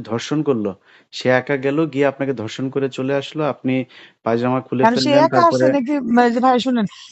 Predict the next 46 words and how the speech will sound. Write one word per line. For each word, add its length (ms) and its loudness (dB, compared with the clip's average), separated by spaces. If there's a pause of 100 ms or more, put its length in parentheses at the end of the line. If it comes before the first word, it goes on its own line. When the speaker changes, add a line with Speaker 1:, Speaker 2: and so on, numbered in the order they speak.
Speaker 2:
এই 140 6
যে 100 4
Speaker 1:
হুম। 40 8
Speaker 2:
আমি 160 4
ঘরে 240 2
শুয়ে 220 2
আছি 160 -2
এখন, 280 2
এখন 240 2
আমার 180 2 (220)
বাড়িতে 240 0
কিন্তু 200 -6
কেউ 140 2
না, 100 2
আমাদের 220 0
বাড়িতে 200 2
কিন্তু 160 2
অনেক 220 4
বড়, 200 2
আমি 180 -2
তো 140 -2
একা 180 2
বাড়িতে, 360 2 (400)
Speaker 1:
মানে 160 4
Speaker 2:
একা 60 6
বাড়িতে 140 4
Speaker 1:
আপনি, 100 4
Speaker 2:
কিন্তু 120 4
রাত্রে 260 2
আমি 120 4
ঘুমাই 280 4
Speaker 1:
আপনার 40 4
Speaker 2:
না 120 2
ভয়ে। 320 4
Speaker 1:
আশপাশে 200 0
কোনো 180 2
লোকজন 340 2
নাই, 140 0
কোনো 180 -4
চিল্লাপাল্লা 580 -2
করেন 240 -2
নাই, 140 -2
কিছুই 300 -4
করেন 180 0
নাই। 140 -4
দশ 200 0